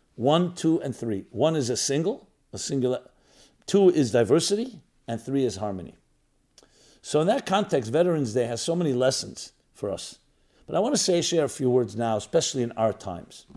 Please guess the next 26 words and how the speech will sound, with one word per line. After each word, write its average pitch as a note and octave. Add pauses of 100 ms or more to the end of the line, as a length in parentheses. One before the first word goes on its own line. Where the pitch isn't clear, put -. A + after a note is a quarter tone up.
(1400)
covid, E3+ (600)
political E3
forces, C3+ (440)
other F#3
things D3+ (420)
have C3
brought E3+
out D3 (280)
beautiful D#3+
elements C#3
within A#2+
the A2+
human A#2
race, A2+ (460)
giving, C3 (500)
nobility, B2
service, B2 (520)
but C#3
also G#3+
brought F3+
out D#3
some D3+
of C#3
the C3+
worst A#2+
traits. -